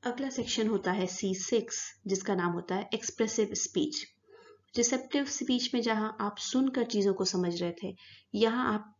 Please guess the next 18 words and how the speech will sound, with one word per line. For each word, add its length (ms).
स्पीच 440
के 120
माध्यम 400
से 160
खुद 200
को 100
एक्सप्रेस 600
कैसे 260
कर 220
रहे 160
हैं, 160
खुद 160
को 140
व्यक्त 400
कैसे 240
कर 220
रहे 160
हैं, 120